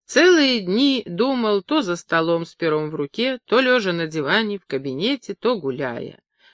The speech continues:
Дочери требовали, чтобы он каждое утро уходил на прогулку в летний сад. Павел Васильевич все время испытывал такое чувство,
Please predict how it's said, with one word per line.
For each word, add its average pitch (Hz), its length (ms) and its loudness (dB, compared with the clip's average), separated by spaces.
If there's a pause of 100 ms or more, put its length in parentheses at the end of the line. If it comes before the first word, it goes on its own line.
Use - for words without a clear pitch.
Дочери 175 760 2 (200)
требовали, 247 560 4
чтобы 190 320 -2
он 180 120 -2
каждое 226 540 2
утро 185 340 -2
уходил 165 480 -2
на 156 140 -4
прогулку 220 760 -6
в 170 60 -14
летний 160 460 -6
сад. - 320 -16 (840)
Павел 339 300 4
Васильевич 311 380 2
все - 180 -6
время 254 300 0
испытывал 220 480 -6
такое 202 400 0
чувство, 135 580 -10